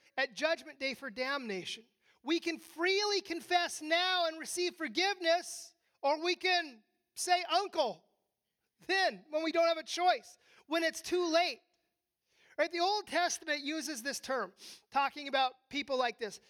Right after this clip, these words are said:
It calls them stiff-necked people. A-, a-, and I like that description, stiff-necked, stubborn,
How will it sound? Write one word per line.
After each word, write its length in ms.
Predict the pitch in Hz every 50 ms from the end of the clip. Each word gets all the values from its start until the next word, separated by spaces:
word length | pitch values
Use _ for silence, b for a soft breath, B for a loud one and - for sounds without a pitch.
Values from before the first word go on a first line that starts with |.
| b b b
It 100 | 262 -
calls 260 | - 320 339 339 262
them 140 | 320 311 254
stiff-necked 920 | - - - - 311 330 302 - - 254 247 262 269 247 - 247 208 185
people. 420 | - 233 220 202 - 190 151 - _ _ _ _ _ _ _ _ _ _ _ _ _ - -
A-, 20 |
a-, 400 | 277 320 330 320 349 359 359 320
and 100 | 339 339
I 120 | 339 339 330
like 340 | 320 339 359 381 392 -
that 180 | - 330 330 320
description, 560 | 320 - - - - 269 240 - - 214 185
stiff-necked, 800 | 175 - - - 311 220 - - - 240 247 247 240 - 202 175 _ _ _ _ _ _ _ _ _ _ _
stubborn, 580 | - - - - - 269 269 220 208 208 175